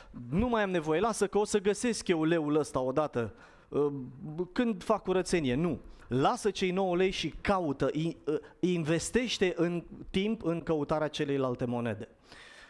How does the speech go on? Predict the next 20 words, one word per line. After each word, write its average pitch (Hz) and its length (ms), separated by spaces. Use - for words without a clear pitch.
Apoi, 202 600
pilda 220 360
fiului 170 400
risăp-, 143 380
ri-, 139 300
uh, 139 80
uh, 131 400
risipitor, 135 680
uh, - 600
exemplul 160 640
tatălui 185 500
care, 156 320
de 160 120
asemenea, 160 800
ni 147 140
se 143 140
spune 165 380
că 143 360
l-a 170 540
așteptat. - 720